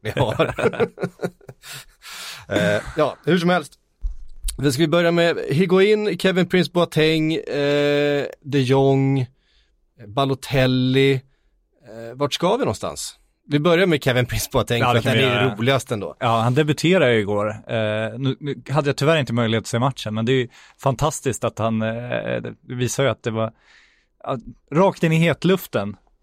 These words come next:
Speaker 1: Det är otroligt.
Speaker 2: Ja, det är otroligt. Det var väldigt förvånande. Samtidigt, när man, första reaktionen är ju, vad, vad är det som pågår? Hur är det
Speaker 1: Mm.
Speaker 2: möjligt? Vad, hur tänker de här? Sen, men sen när man funderar så är det ju en ganska logisk värvning egentligen för alla parter på ett sätt.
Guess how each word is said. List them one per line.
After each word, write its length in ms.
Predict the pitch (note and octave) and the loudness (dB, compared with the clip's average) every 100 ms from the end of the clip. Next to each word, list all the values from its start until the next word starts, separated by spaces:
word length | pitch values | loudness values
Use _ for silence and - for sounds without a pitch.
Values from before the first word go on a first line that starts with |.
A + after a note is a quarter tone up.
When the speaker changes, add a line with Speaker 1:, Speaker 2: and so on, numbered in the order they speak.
| _ - | _ -4
Speaker 1:
Det 100 | C#3+ | -2
är 40 | |
otroligt. 800 | F#3 - F#3 D4 D#4+ - - - | -2 0 0 0 -4 -12 -18 -6
Speaker 2:
Ja, 140 | C#3 E3 | 0 4
det 80 | F3+ | 4
är 40 | |
otroligt. 220 | E3 C3 | 2 2
Det 60 | C3 | 4
var 140 | D3+ | 4
väldigt 340 | C#3 D3+ C3+ C#3 | 4 2 2 0
förvånande. 460 | C#3 A2+ A2+ A2+ | 0 2 2 2
Samtidigt, 320 | A#2 D#3+ E3 - | 2 0 0 0
när 80 | |
man, 140 | E3+ D#3+ - - - _ - | 0 0 -4 -20 -20 _ -2
första 220 | F#3 F#3 | -2 4
reaktionen 440 | G3 F3 D#3 C#3 B2 | 4 4 2 4 4
är 40 | |
ju, 80 | A#2 | 4
vad, 500 | A#2 A#2+ A#2 A#2 A2+ | 4 2 2 -4 -12
vad 200 | - B2+ | -2 2
är 40 | B2 | 2
det 60 | G#2 | 2
som 100 | G2+ | 0
pågår? 600 | C#3+ B2 A2+ B2 A#2+ G2 | 2 2 2 2 2 2
Hur 120 | A2+ | 0
är 60 | |
det 60 | A2 | 0
Speaker 1:
Mm. 120 | A2 | 2
Speaker 2:
möjligt? 540 | A#2 A2 A2 A#2 G#2 - | 4 4 2 2 -2 -2
Vad, 140 | A2+ | -2
hur 160 | A2 G2+ _ _ | 0 -2 _ _
tänker 280 | A#2 G#2+ G#2 | -4 -4 -2
de 100 | G#2+ | 0
här? 260 | B2+ A2+ A2 | 2 0 -2
Sen, 280 | C3+ C#3 | -4 -4
men 80 | C#3+ | -4
sen 120 | C3 | -4
när 80 | E3+ | 0
man 100 | F#3+ | 0
funderar 560 | F3 D#3+ C#3 G3+ A#3 C3+ | 0 -2 0 2 2 0
så 120 | - | 0
är 200 | C3 E3+ | -2 -2
det 60 | A3 | -2
ju 60 | |
en 80 | G3+ | -2
ganska 400 | D#3+ B2 - A2+ - _ _ _ | -2 -2 -2 -4 -4 _ _ _
logisk 760 | A#2+ B2 D3 F#3 F#3+ F3+ F3+ - | -4 0 2 4 2 2 -2 -2
värvning 580 | E3+ D3+ A#2 A#2 A#2 A#2+ | 2 2 2 0 0 -4
egentligen 500 | - C3+ F3 F3+ F3 - _ _ - | -4 0 0 0 -4 -6 _ _ -6
för 120 | D3 - | -6 -2
alla 480 | F3 C#3 B2+ E3 A3 | 0 0 0 0 0
parter 440 | - A#2 G#2+ A2+ | 2 2 0 -8
på 120 | - | -8
ett 140 | A#2 - | -10 -8
sätt. 380 | B2 - - | -10 -10 -16